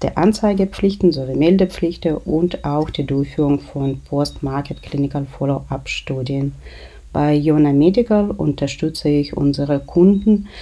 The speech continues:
als zertifizierte Auditorin für Q-M-Systeme nach iso dreizehn vierhundertfünfundachtzig beim rechtmäßigen Inverkehrbringen von Medizinprodukten in Europa, auch durch Übernahme der Rolle des Sicherheitsbeauftragten oder künftig verantwortlichen Person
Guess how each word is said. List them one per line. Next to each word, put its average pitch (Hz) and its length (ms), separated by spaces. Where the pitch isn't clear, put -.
als 131 220
zertifizierte 151 720
Auditorin 143 640
für 139 100
Q-M-Systeme 147 880
nach 139 260
iso 151 240
dreizehn 139 420
vierhundertfünfundachtzig 151 1400
beim 139 220
rechtmäßigen 147 760
Inverkehrbringen 147 920
von 139 240
Medizinprodukten 139 1040
in 139 260
Europa, 139 460
auch 196 400
durch 151 260
Übernahme 143 560
der 143 160
Rolle 143 300
des 131 240
Sicherheitsbeauftragten 165 1300
oder 147 220
künftig - 500
verantwortlichen 160 840
Person 151 500